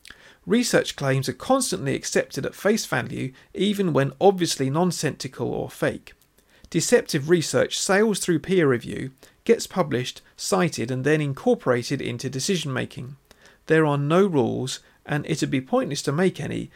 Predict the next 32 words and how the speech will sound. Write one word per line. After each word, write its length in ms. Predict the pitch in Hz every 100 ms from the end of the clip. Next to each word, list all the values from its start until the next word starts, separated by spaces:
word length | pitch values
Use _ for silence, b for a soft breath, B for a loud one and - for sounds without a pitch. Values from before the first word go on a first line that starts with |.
| b
because 300 | - 143 160
there's 240 | 165 160 139
nobody 440 | 151 180 180 180
to 180 | - 123
enforce 460 | 120 123 170 151 -
them. 280 | 123 117 - _ b b b b
Universities 800 | 160 160 175 190 - 131 123 -
are 200 | 143 127
notorious 720 | 127 120 - 220 165 110 170
for 120 | -
solidly 440 | - 165 170 165 165
defending 560 | 160 147 127 123 117 - b b
fraudulent 560 | - 175 135 120 117
professors." 680 | - 127 131 - - - - - _ _ _ _ _ _ _ _ - - 196
Now, 260 | 196 180 _ B B B _ -
it 160 | 180
doesn't 280 | 226 233 185
need 180 | 170 151
me 200 | 165 151
to 140 | 147
say 320 | 131 165 135 127
that 180 | 147
this 200 | - 190
is 100 | 175 -
an 120 | 175
enormous 640 | 190 196 220 247 214 151 -
problem 460 | - 180 160 139 120
for 100 | 131
science, 640 | - 120 110 - - - B B B B -
because 260 | 180 185
science 480 | - 233 226 165 -
depends, 960 | - 160 - - 247 226 123 127 131